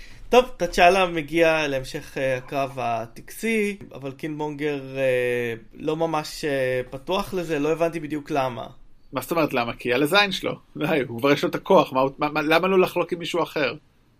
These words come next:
Speaker 1: אוקיי.
Speaker 2: למה, כאילו, אתה יודע, נראה לי שהוא הבין שיהיה לו קשה יותר הפעם.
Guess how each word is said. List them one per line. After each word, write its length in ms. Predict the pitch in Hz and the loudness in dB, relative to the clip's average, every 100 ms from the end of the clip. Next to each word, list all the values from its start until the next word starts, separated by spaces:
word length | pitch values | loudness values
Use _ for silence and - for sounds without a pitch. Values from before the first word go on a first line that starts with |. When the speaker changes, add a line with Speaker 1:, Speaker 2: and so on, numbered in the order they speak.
| _ _ _ _ _ - | _ _ _ _ _ -10
Speaker 1:
אוקיי. 680 | 165 170 170 135 123 135 143 _ - | -8 -6 -2 0 0 -4 -12 _ 0
Speaker 2:
למה, 260 | 151 180 180 | 4 4 2
כאילו, 600 | 165 160 156 151 151 147 | -2 0 2 4 4 2
אתה 100 | 175 | 2
יודע, 200 | 190 165 | 2 6
נראה 180 | 170 | 6
לי 60 | 190 | 4
שהוא 180 | 190 185 | 2 -2
הבין 340 | 156 226 226 | 0 0 0
שיהיה 1000 | 185 180 165 165 160 - - - - 165 | -2 0 2 2 0 -8 -20 -14 0 2
לו 120 | 175 | 2
קשה 220 | - - 180 | 0 0 0
יותר 260 | 170 143 | 2 -2
הפעם. 340 | 123 120 120 | -2 -4 -6